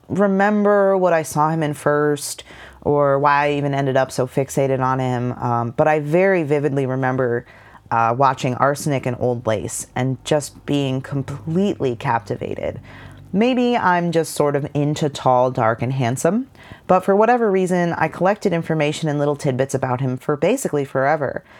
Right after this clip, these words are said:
Uh, like the bit about how he and Clark Gable would swap monogram presents if they didn't like what they had gotten, or that once he had been married to the girl from City Lights. You know, I really started this podcast for two reasons.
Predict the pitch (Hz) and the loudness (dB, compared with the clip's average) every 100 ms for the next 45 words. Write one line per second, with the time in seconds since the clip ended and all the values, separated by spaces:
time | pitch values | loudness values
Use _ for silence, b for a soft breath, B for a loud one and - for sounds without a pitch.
0 | B B B 147 147 147 143 156 156 151 | B B B 0 2 2 0 0 0 0
1 | 151 139 160 147 151 185 180 175 175 156 | 2 0 0 -2 -2 -2 0 0 0 -2
2 | 156 151 127 - 156 160 160 151 139 - | -2 0 0 0 0 0 0 -2 -2 0
3 | 139 143 139 139 131 127 - 165 170 175 | 0 0 -2 -2 -2 -4 0 0 0 -2
4 | 190 - 135 131 120 117 123 131 - 123 | -4 -2 0 -2 -2 -2 -2 -4 -2 -2
5 | 127 127 131 135 139 139 143 b b b | 0 2 2 -2 -4 -4 -8 b b b
6 | b - 143 147 147 139 135 147 139 147 | b 0 2 2 2 2 2 0 -2 -2
7 | - 156 147 147 147 151 185 165 160 - | -2 -2 0 0 0 0 0 0 -2 -4
8 | 160 151 147 151 143 143 - 147 156 - | -2 -2 -2 2 2 2 0 -2 0 -2
9 | 180 214 320 160 - - - _ b b | 0 0 -2 -4 -6 -12 -14 _ b b
10 | b b b b 240 240 233 254 277 254 | b b b b 0 2 2 2 2 0
11 | - - 165 160 160 151 147 - 135 131 | -2 2 4 4 2 0 -2 0 2 2
12 | - 117 104 110 - - - - 135 127 | 2 0 2 -2 -10 -18 -6 0 2 2
13 | 127 - 147 104 - - - - | 0 -2 -2 -2 -4 -8 -10 -12